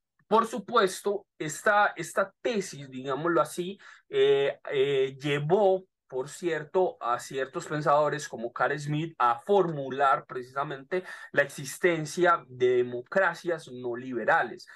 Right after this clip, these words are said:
es decir, de democracias que pudieran, eh, funcionar, pero que no tuvieran absolutamente nada de liberales. Y ahí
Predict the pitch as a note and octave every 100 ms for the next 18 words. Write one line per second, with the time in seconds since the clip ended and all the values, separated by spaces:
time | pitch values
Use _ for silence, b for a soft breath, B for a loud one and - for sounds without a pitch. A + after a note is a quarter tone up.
0 | B B A#2+ C#3+ D3+ G3 F#3+ D#3+ C3+ C3
1 | B2 A#2 - F#3 F3 F#3 F#3 F#3 _ _
2 | - - A#2+ - - A2+ - - A#2 C3+
3 | E3 F3 F3 E3 B B B - B2 B2
4 | A#2+ A#2 B2 - F#3+ F#3+ - G#3 G3+ G3+
5 | G#3+ F3 E3+ _ b b _ _ A3+ G3+
6 | G3 G3+ _ - C#3+ D3 C#3+ E3+ E3 E3
7 | E3+ D#3+ C3 C3 A#2 A2 B2+ B2+ B2+ B2+
8 | B2+ B2 A#2+ A#2 A2 G#2 G#2 C3+ D#3+ A2
9 | G2 - - F3+ A3+ G#3+ G3 G#3+ A3